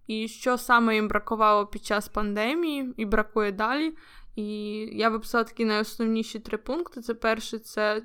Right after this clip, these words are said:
сорок один відсоток людей сказав, що їм бракує зустрічі з людьми, просто якби спілкування вживу. Сімнадцять відсотків, е, сказали, що, в принципі, їм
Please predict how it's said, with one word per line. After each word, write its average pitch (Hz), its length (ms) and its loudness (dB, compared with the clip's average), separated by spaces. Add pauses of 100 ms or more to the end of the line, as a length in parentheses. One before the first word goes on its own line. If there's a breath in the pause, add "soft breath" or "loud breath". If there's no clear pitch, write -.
сорок 233 460 0
один 226 220 4
відсоток 220 520 -2
людей 214 300 -2
сказав, 214 360 -6
що - 120 -8
їм 220 100 -2
бракує 208 360 -2
зустрічі 214 560 -2
з 202 100 -4
людьми, 214 580 -2
просто 214 480 0
якби 196 200 -8
спілкування 208 680 2
вживу. 202 500 -4 (480 loud breath)
Сімнадцять 233 560 0
відсотків, 233 560 0
е, 208 480 -2
сказали, 220 480 2
що, 220 180 -8
в - 40 -14
принципі, 233 540 -2
їм 208 400 -4